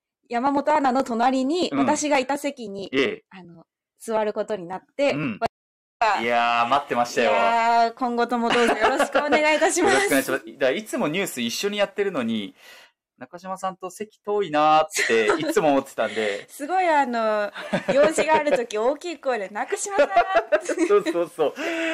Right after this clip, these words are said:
Speaker 2: なんかフロアに響き渡るようにね。
Speaker 1: はい。
Speaker 2: でもそうしないとわざわざ席まで行ってっていうその移動の時間がもったいないなと思って。
Speaker 1: はい。机の島が三つ離れてました。
Speaker 2: そうそうそう。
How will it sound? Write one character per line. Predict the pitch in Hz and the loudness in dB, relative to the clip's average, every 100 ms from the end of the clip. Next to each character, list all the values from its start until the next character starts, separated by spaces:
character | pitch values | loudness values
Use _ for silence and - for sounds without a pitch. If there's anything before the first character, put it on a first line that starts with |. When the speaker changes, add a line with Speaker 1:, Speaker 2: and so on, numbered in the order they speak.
| 294 - | -6 -10
Speaker 2:
な | 147 | -6
ん | 139 | 0
か | 131 | 0
フ | 127 202 | 2 2
ロ | 180 | 4
ア | 170 | 2
に | |
響 | 160 165 165 | -2 -6 -4
き | 170 | 0
渡 | 160 - 294 | 2 2 2
る | 113 | 0
よ | |
う | 101 | -2
に | |
ね。 | 95 | -6
Speaker 1:
は | 101 | -6
い。 | _ _ - - - | _ _ -16 -8 0
Speaker 2:
で | 123 | 0
も | |
そ | - 180 | 0 -2
う | 214 | 0
し | |
な | 220 | 2
い | 214 | 4
と | 180 | 4
わ | 208 | 4
ざ | 220 | 4
わ | |
ざ | 175 | 2
席 | - 214 208 | -2 -4 0
ま | 185 | 0
で | 156 | 0
行 | 131 | -2
っ | |
て | - 151 | -4 -6
っ | |
て | 143 131 | -6 -4
い | 123 | -4
う | |
そ | 120 | -2
の | 120 | -4
移 | 127 | -2
動 | 143 196 | 0 2
の | 190 175 | 0 -4
時 | 175 | -2
間 | 180 175 | -2 0
が | 165 | 0
も | 156 | 0
っ | |
た | 165 | 0
い | 165 | 2
な | 156 | 2
い | |
な | 123 | 0
と | 107 | -2
思 | 262 | -2
っ | 233 220 | 0 0
て。 | - | -4
Speaker 1:
は | |
い。 | |
机 | - - 359 370 | -6 -6 -4 0
の | 392 | 0
島 | 381 349 359 | -2 2 2
が | 262 196 | 4 0
三 | 202 254 - | -2 -6 -8
つ | - 359 | -10 -6
離 | 370 370 | -2 0
れ | 403 | 0
て | 240 | -2
ま | 214 | -6
し | - | -10
た。 | - | -10
Speaker 2:
そ | 233 156 139 | 0 2 2
う | |
そ | - - | 2 0
う | |
そ | - | 0
う。 | 104 | -4